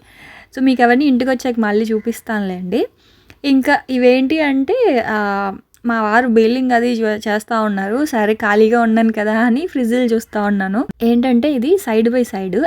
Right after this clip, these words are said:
యాక్చువల్‌గా నేను ఇట్లా, ఇలాంటి ఫ్రిడ్జ్ తీసుకోవాలని, side by side ఫ్రిడ్జ్. కాకపోతే ఏంటంటే, బడ్జెట్‌లో, మనం బడ్జెట్ కూడా చూసుకోవాలి. ఆ, నాకేంటంటే, నాకు నచ్చినవన్నీ కూడా లక్ష రూపాయల పైనవే. ఇప్పుడు అవి చూస్తున్నారా?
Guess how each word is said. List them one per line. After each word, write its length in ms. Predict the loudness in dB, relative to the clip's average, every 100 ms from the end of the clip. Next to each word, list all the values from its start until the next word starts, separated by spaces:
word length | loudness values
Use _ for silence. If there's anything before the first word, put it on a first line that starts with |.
| -4
యాక్చువల్‌గా 420 | -6 -2 0 0
నేను 340 | 0 0 -2 -4 -8
ఇట్లా, 340 | -4 0 0 0
ఇలాంటి 400 | 0 0 0 0
ఫ్రిడ్జ్ 340 | 0 -2 -2
తీసుకోవాలని, 560 | -2 -4 -8 -6 -6 -8
side 580 | -14 -20 -8 -6 -2
by 180 | -2 -2
side 180 | -6 -4
ఫ్రిడ్జ్. 340 | -4 -4 -4 -6 _ -20 -20 -20 -20 _ _
కాకపోతే 480 | -2 -2 -4 -8 -4
ఏంటంటే, 840 | -2 -2 -2 0 -2 -2 0 -2 -4 -12 -20 _ _ _ _
బడ్జెట్‌లో, 640 | 0 0 2 0 0 -2 0
మనం 300 | -2 -2 -2
బడ్జెట్ 360 | 0 0 0
కూడా 200 | 0 0
చూసుకోవాలి. 800 | 0 -2 -4 -12 -8 -4 -2 -4 -8 _ -8
ఆ, 400 | -6 -4 -6 -4
నాకేంటంటే, 640 | -4 -2 -2 0 -2 -2 -2
నాకు 180 | 0
నచ్చినవన్నీ 680 | 0 -2 -4 -2 0 0 0
కూడా 340 | -2 -2 -2 -6 _ -10
లక్ష 200 | -8 -6
రూపాయల 260 | -8 -4 -4
పైనవే. 380 | -4 -6 -6 -8
ఇప్పుడు 180 | -6 -4
అవి 140 | -2
చూస్తున్నారా? 400 | -4 -4 -6 -6